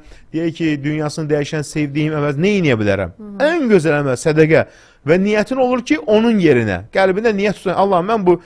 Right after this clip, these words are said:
Speaker 1: beş manat, on manatı atamı, anamı yerinə. Onun savabı ona yazdır,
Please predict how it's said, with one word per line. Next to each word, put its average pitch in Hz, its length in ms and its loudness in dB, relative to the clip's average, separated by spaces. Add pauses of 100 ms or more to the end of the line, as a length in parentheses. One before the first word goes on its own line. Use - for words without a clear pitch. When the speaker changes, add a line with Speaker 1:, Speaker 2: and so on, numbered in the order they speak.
(180)
Speaker 1:
beş 233 240 6
manat, 160 280 -2
on 220 160 0
manatı 180 420 0 (240)
atamı, 180 360 0
anamı 180 320 0
yerinə. 131 280 2 (300)
Onun 247 280 4
savabı 214 580 2
ona 220 320 0
yazdır, 190 440 2